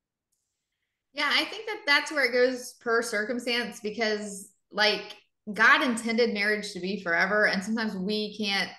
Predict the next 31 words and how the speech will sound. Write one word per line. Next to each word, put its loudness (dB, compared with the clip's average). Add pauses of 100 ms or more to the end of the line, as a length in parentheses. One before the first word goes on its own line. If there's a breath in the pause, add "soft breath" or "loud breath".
(140)
change -6
that. -2
I -4
mean, 0
Val, 2
you -4
and -6
me -6
are 0
perfect -8
examples -6
of -6
that. -2
Going -6
through -4
a -8
divorce, -4
we -8
know -2
that -6
that 0
happens -2
sometimes. -12
You -16
can't -12
control -4
the -4
other -6
person -10
to -20
force -10